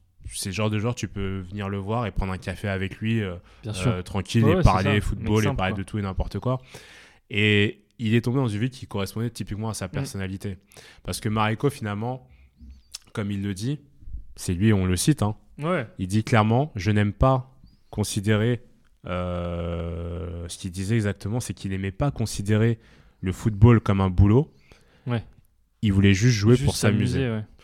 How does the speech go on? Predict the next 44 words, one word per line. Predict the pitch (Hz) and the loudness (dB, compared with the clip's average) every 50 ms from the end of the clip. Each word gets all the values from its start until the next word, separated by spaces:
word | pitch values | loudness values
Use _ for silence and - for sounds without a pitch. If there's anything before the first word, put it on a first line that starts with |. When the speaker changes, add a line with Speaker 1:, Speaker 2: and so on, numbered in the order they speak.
| - - - - 104 | -20 -20 -10 -2 2
Speaker 1:
Donc | 104 107 110 | 4 6 8
en | 113 | 8
fait, | 120 160 175 165 - - - | 8 8 6 4 2 -6 -4
lui, | 110 117 139 156 | 0 2 2 4
pour | - - 117 | 4 4 4
lui, | 123 143 | 4 0
il | |
considère | 143 - 117 - - - 120 123 | 0 -2 -6 -6 -4 -4 -2 -2
le | 123 | -2
football | - - 113 107 104 117 120 113 | -4 -6 -6 -4 -2 -2 -2 -2
comme | 113 - 101 92 92 | -2 -4 -6 -6 -4
un | 92 90 90 90 87 87 87 85 85 85 - | -6 -6 -6 -8 -8 -10 -12 -12 -14 -16 -16
travail | - - - 101 95 107 147 170 156 | -14 -10 -6 -4 0 2 4 4 4
à | 113 101 | 2 0
proprement | - - 98 - - 101 98 98 98 101 | -2 -4 -8 -6 -4 -4 -2 -2 -2 0
Speaker 2:
Bien | 92 113 | 0 2
Speaker 1:
dit. | 151 190 | 2 2
Speaker 2:
sûr. | 180 180 151 - - - - _ | 2 0 -6 -8 -10 -20 -20 _
Speaker 1:
Ça | - - - 107 107 | -8 -2 0 2 4
va | 113 117 | 2 2
peut-être | - - 147 151 147 - - | 4 4 2 2 2 -2 -8
handicaper | - 113 113 107 110 110 - 123 113 - - 143 143 | -4 -4 -2 -2 -4 -4 -2 -4 -4 0 -2 -2 -2
sa | - - 113 107 104 104 101 101 98 95 - | -2 -2 -4 -2 -2 0 0 0 -2 -4 -4
créativité. | - - 107 104 - - - 101 101 101 - 98 123 | -2 0 0 0 0 -2 -6 -4 -4 -4 -4 -4 -4
Ça | 139 139 | -2 -2
Speaker 2:
Mm. | 98 | -2
Speaker 1:
aurait | 98 101 | -2 -4
pu | - 143 | -2 -2
handicaper | 139 127 107 110 101 - 107 95 - 117 | -2 -2 -4 -6 -8 -8 -8 -6 -6 -6
sa | - - 101 | -6 -6 -8
créativité. | - - 104 98 95 - - 101 90 92 87 - 90 90 _ - | -8 -8 -8 -6 -6 -6 -8 -8 -8 -8 -8 -10 -10 -12 _ -10
Speaker 2:
Ouais, | 135 123 127 127 123 117 | -8 -4 -4 -4 -4 -6
sûrement. | - - - - 107 113 | -6 -6 -2 0 2 2
Speaker 1:
Donc | 117 113 - | 2 2 0
il | 117 110 | 2 2
a | 110 117 | 4 4
vite | 151 190 - | 2 2 0
compris | - 135 123 - 180 175 | 0 -2 0 0 -2 -2
finalement | - 131 120 127 147 | 0 0 -2 0 -2
que | 139 - 110 | -2 -4 -6
s'il | - - 151 151 | -6 -4 -2 -2
allait | 131 117 110 | 0 0 -2
à | 98 | -4
Cadix | - 104 110 147 180 - - - - | -6 -6 -4 -4 -6 -6 -8 -16 -18